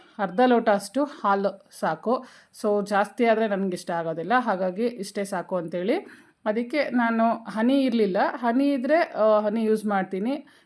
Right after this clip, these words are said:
ಇಲ್ಲ, ಹಾಗಾಗಿ ಸ್ವಲ್ಪ ಶುಗರ್ ಹಾಕ್ಕೊಂಡಿದ್ದೀನಿ. ಆ, ಇದ್ರ ಜೊತೆಗೆ ಶುಗರ್ ಆ್ಯಡ್ ಮಾಡಿ ಮಿಕ್ಸ್ ಮಾಡ್ಕೊಂಡು ತಿಂದ್ರೆ ಬೆಸ್ಟು. ಆ, ಡಯಟ್ ಫುಡ್ಡು ಹೌದೂ ಹೌದು, ಹೆಲ್ತಿ, ಹೆಲ್ತಿ ಫುಡ್ಡು ಕೂಡ ಹೌದು.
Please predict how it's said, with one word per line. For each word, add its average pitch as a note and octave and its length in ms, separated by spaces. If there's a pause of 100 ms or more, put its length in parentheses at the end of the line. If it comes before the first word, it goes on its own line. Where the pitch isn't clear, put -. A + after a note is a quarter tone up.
ಇಲ್ಲ, A#3 260
ಹಾಗಾಗಿ A#3 680
ಸ್ವಲ್ಪ B3+ 400 (160)
ಶುಗರ್ F#3+ 300
ಹಾಕ್ಕೊಂಡಿದ್ದೀನಿ. F3+ 840 (680)
ಆ, G3+ 200
ಇದ್ರ G#3 140
ಜೊತೆಗೆ A#3 560
ಶುಗರ್ G#3+ 320
ಆ್ಯಡ್ G#3+ 240
ಮಾಡಿ G#3+ 360 (340)
ಮಿಕ್ಸ್ G#3 320
ಮಾಡ್ಕೊಂಡು G#3+ 400
ತಿಂದ್ರೆ G3 680 (200)
ಬೆಸ್ಟು. G3+ 460
ಆ, G3 440
ಡಯಟ್ A3 400
ಫುಡ್ಡು A#3+ 240
ಹೌದೂ A3+ 500
ಹೌದು, A3 340
ಹೆಲ್ತಿ, A3+ 460
ಹೆಲ್ತಿ G3+ 420
ಫುಡ್ಡು G3 340
ಕೂಡ G3 180
ಹೌದು. F#3+ 640